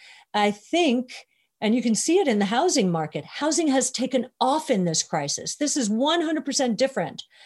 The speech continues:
from oh eight, oh nine. It's the other side of it. So why aren't we going to see the other side of a lot of other trends versus oh eight, oh nine? And why won't velocity turn around?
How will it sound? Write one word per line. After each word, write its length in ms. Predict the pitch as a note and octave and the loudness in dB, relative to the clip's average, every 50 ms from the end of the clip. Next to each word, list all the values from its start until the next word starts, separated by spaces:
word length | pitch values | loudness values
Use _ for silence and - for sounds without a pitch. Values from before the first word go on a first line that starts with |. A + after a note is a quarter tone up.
| - - _ | -20 -12 _
from 180 | - G#3 G3+ G#3 | 0 2 4 4
oh 160 | G#3 G#3+ A3 | 6 6 6
eight, 160 | G#3 G#3 G3 | 6 6 4
oh 100 | F#3+ F#3 | 4 4
nine. 480 | F#3+ F#3 F3 D#3+ - - - G3+ F3+ - _ _ _ _ - | 2 2 2 0 -2 -6 -10 -12 -14 -14 _ _ _ _ -2
It's 180 | A3+ A3 - - | -2 0 0 2
the 140 | C4 B3+ | 2 4
other 220 | C4+ D4 D4 D#4+ - | 4 4 4 2 2
side 420 | - - - B3 B3 D4+ F4 D4+ | 2 0 0 2 2 2 2 2
of 100 | A3 D#3 | 0 0
it. 280 | D#3 - - - - - _ - - - _ - | -2 -6 -8 -10 -12 -12 _ -14 -20 -20 _ -10
So 260 | - - C4 A#3+ A#3 | -4 0 2 4 4
why 360 | A3 G3+ A3 B3 C4+ D4 D#4 | 4 2 2 2 2 2 2
aren't 220 | D#4+ D#4+ D#4 - - | 0 0 -2 -2 0
we 100 | C4+ A#3+ | -2 0
going 240 | A#3 C4+ C#4 C4+ | 2 2 2 2
to 100 | - A#3 | 2 0
see 200 | - - C#4 C4 | 0 0 0 0
the 220 | G#3+ A3 B3 B3 - - - | 2 2 0 -2 -2 0 2
other 260 | C4 C#4 A#3 C#4+ C4 | 2 4 4 4 2
side 440 | - - C#4 A#3+ B3 C4+ C#4+ C#4 G#3+ | 2 0 0 2 2 4 2 4 2
of 100 | F#3 F3+ | 2 4
a 80 | G#3 | 4
lot 360 | G3+ G3+ G#3+ A#3 A#3+ C4+ D#4 E4+ | 4 4 4 4 2 2 2 2
of 100 | C#4 A#3+ | 2 2
other 220 | F3+ D#3+ E3+ D#3 | 0 0 0 -4
trends 680 | D3+ - - F#3 E3 C#3+ C3 B2 A#2+ - - - - - _ - - _ _ _ - | -6 -6 -4 -4 -4 -4 -6 -10 -10 -10 -8 -8 -8 -10 _ -20 -20 _ _ _ -8
versus 500 | F3+ E3 G#3 G3 F3+ - G#3+ F3 D#3+ - - | -2 0 2 2 2 2 0 0 0 -2 -2
oh 180 | A#3 F#3+ F#3 F3+ | 0 2 2 4
eight, 200 | F3+ F3 E3+ E3+ | 2 2 2 0
oh 120 | E3+ E3 | 0 -2
nine? 400 | E3 E3 D#3+ D3+ - - - G3+ - - - - - - | -2 -2 -4 -6 -6 -10 -12 -14 -14 -18 -20 -16 -6 0
And 180 | A3+ A3 A3 G#3+ | 2 2 4 4
why 220 | B3 C4+ C#4 D#4 | 4 2 2 2
won't 320 | C#4+ D#4 D4 D4 A#3+ G3+ | 2 2 2 2 0 0
velocity 680 | F3+ A#3+ A3+ A#3 A#3+ C#4+ D#4+ D4+ - D4+ G#3+ G#3 F#3+ F#3 | 0 2 2 2 2 2 0 0 0 0 0 0 -2 -2
turn 380 | - - - G#3+ G#3 G#3+ G#3+ A3+ | -4 -2 -2 0 0 2 0 0
around? 720 | - A3+ A3+ A3+ A#3 A3+ C4+ D4+ D4+ G#3 D#3+ D3+ D#3+ - | 0 0 0 2 2 2 2 0 -2 -4 -4 -6 -8 -10